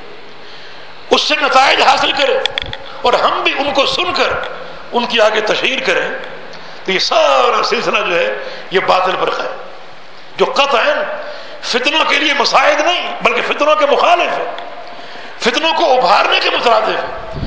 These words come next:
اور فتنوں کو بھڑکانے کے مترادف ہے۔ اور بہت سی نصوص موجود ہیں، جیسے نبی علیہ السلام کی حدیث ہے،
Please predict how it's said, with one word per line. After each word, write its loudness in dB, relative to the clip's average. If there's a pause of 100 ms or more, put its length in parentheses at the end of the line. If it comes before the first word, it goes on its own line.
(160)
اور 4
فتنوں 0
کو 4
بھڑکانے 4
کے 0
مترادف -2
ہے۔ -10 (3250)
اور 4
بہت 4
سی -4 (520)
نصوص 0
موجود 0
ہیں، -10 (1600)
جیسے 2
نبی 0
علیہ 2
السلام 2
کی 0
حدیث -2
ہے، -2